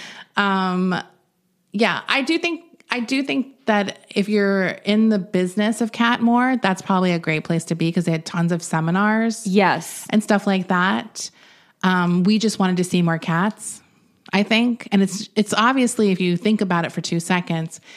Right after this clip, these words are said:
Speaker 1: not a place where cats probably would thrive. It's a ton of people.
Speaker 2: You wouldn't want that.
Speaker 1: Yeah. So, yeah. I mean, it's definitely worth checking out, I think, once in your lifetime.
Speaker 2: Of course.
Speaker 1: Is
Speaker 2: And
Speaker 1: it only in L A? I have no idea.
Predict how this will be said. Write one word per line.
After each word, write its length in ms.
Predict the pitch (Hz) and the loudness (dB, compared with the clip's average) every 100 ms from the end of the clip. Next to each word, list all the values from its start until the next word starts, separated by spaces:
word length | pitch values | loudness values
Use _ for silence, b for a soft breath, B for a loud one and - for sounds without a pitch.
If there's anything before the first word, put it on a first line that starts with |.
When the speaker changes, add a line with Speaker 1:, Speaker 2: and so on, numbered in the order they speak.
| B B - | B B 0
Speaker 1:
not 200 | 226 262 | 2 2
a 60 | |
place 400 | 240 240 233 - | 2 2 2 2
where 320 | 208 185 180 170 | 0 2 2 -2
cats 380 | - 196 - - | -2 0 0 -4
probably 440 | - 180 170 165 160 | -2 2 4 2 2
would 180 | 156 | 0
thrive. 520 | - 156 143 104 143 - | -2 -2 -2 -4 -6 -6
It's 160 | 170 | -2
a 60 | 170 | -2
ton 260 | - 190 185 | 0 0 2
of 120 | 180 | 0
people. 840 | - 180 180 175 170 165 165 165 - | 0 0 0 0 2 2 0 -4 0
Speaker 2:
You 160 | 247 | 0
wouldn't 220 | 262 285 269 | 2 2 2
want 260 | 277 294 | 0 0
that. 240 | 165 - - | -4 -6 -2
Speaker 1:
Yeah. 520 | 208 202 196 170 165 | 2 4 4 2 -2
So, 800 | - - 185 180 175 170 165 - - - | -6 0 2 2 2 0 -2 -4 -8 -2
yeah. 300 | 254 202 185 - | 0 0 -4 -2
I 80 | 226 | 0
mean, 120 | 247 247 | 2 2
it's 100 | 254 | 0
definitely 420 | 269 247 202 190 - | -2 0 0 -2 -6
worth 300 | 175 175 175 | -2 0 0
checking 320 | 170 165 160 | -2 -4 -4
out, 160 | 151 147 | -2 -2
I 120 | 151 | -4
think, 260 | 160 156 | -6 -8
once 200 | 147 151 | -6 -6
in 80 | 151 | -6
your 140 | 147 147 | -6 -4
lifetime. 520 | 143 151 147 - - | -6 -6 -8 -6 -4
Speaker 2:
Of 100 | 269 | -6
course. 440 | - 392 277 202 - | -2 0 2 0 -2
Speaker 1:
Is 20 | - | 2
Speaker 2:
And 140 | 247 294 | 4 4
Speaker 1:
it 60 | |
only 220 | 285 302 | 4 4
in 80 | 302 | 2
L 220 | 240 233 | 2 2
A? 280 | 214 220 285 | 4 2 2
I 100 | 208 | 2
have 180 | 202 190 | 0 0
no 80 | 185 | -2
idea. 440 | 175 165 147 143 | -2 -6 -8 -10